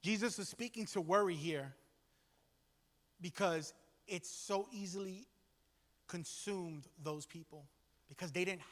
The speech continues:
have much. And it was very easy for them to get wrapped up in providing for just that day, 'cause most of the time they live day to day to day. And the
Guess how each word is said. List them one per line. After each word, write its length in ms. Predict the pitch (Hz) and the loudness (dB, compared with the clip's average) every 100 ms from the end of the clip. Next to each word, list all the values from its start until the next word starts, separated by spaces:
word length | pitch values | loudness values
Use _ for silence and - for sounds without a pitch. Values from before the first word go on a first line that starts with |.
| - | -6
have 200 | 175 151 | -4 -4
much. 460 | 156 139 - - - _ _ _ _ _ _ _ _ _ _ _ _ _ _ _ _ _ _ _ _ _ _ _ _ _ - | -6 -8 -10 -14 -16 _ _ _ _ _ _ _ _ _ _ _ _ _ _ _ _ _ _ _ _ _ _ _ _ _ -4
And 100 | 175 | -2
it 60 | |
was 160 | 160 143 | 0 2
very 360 | 147 190 208 190 202 | 8 8 8 0 -6
easy 500 | 190 196 151 143 123 - _ - | -2 -2 -4 -8 -10 -18 _ -6
for 100 | 175 | -2
them 160 | 170 156 | -2 -4
to 80 | 156 | -6
get 140 | 151 127 | -8 -4
wrapped 340 | 147 165 - 175 | 0 0 0 0
up 240 | 151 - - - _ _ _ | 0 -2 -20 -20 _ _ _
in 80 | 156 | -10
providing 560 | - 143 160 165 156 135 | -6 2 4 4 2 -8
for 80 | - | -10
just 320 | 139 151 131 120 113 | -6 -6 -6 -8 0
that 300 | 151 - 147 | 0 0 -4
day, 280 | 151 131 117 - _ _ _ _ | -4 -4 -12 -20 _ _ _ _
'cause 220 | - 160 127 | -8 -8 0
most 300 | 170 180 196 | 0 0 -2
of 60 | |
the 80 | 180 | -6
time 340 | - 180 156 | -4 -4 -4
they 120 | 151 151 | -6 -6
live 260 | 151 135 | -6 -6
day 420 | 147 147 143 139 | -4 -2 -2 -6
to 180 | 143 - | -12 -14
day 400 | 139 123 123 127 127 | -12 -10 -10 -14 -18
to 120 | - | -18
day. 240 | 127 123 123 _ _ _ _ _ _ _ - | -16 -18 -20 _ _ _ _ _ _ _ -8
And 160 | |
the 60 | 175 | -6